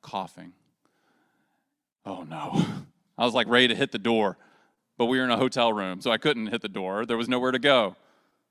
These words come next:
We're all very familiar with what it feels like when someone close to us is starting to have those symptoms. It turned out it was nothing, but in that moment, I stayed up for the next two hours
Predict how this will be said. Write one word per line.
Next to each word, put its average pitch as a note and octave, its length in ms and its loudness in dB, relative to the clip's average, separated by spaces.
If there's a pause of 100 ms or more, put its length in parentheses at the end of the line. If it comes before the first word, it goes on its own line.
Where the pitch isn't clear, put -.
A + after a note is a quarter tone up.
(460)
We're A#2+ 160 0
all F3 260 8
very F3 240 2
familiar D#3+ 360 0
with C#3 80 4
what D3 100 4
it C#3 80 -2
feels D#3 340 -6
like G#2 300 -2
when A2+ 220 -12
someone A#2+ 340 -6
close D#3 340 -4
to G#2+ 220 -6
us - 420 -8 (360)
is G#2+ 120 -10
starting B2 240 -4
to A2+ 60 -4
have A2+ 220 -2
those A2+ 180 -6
symptoms. G#2 680 -10 (2000)
It - 100 -20
turned B2 220 0
out B2 200 0
it B2+ 60 -2
was A#2+ 140 -4
nothing, C#3+ 440 -2 (480)
but D3+ 300 4
in F#3 180 2
that F#3 180 0
moment, D3+ 440 2 (720)
I F#3 180 4
stayed F#3+ 360 -2
up E3 180 2
for F#3 80 -8
the E3+ 80 -4
next F3+ 280 -2
two G3 240 0
hours E3 480 0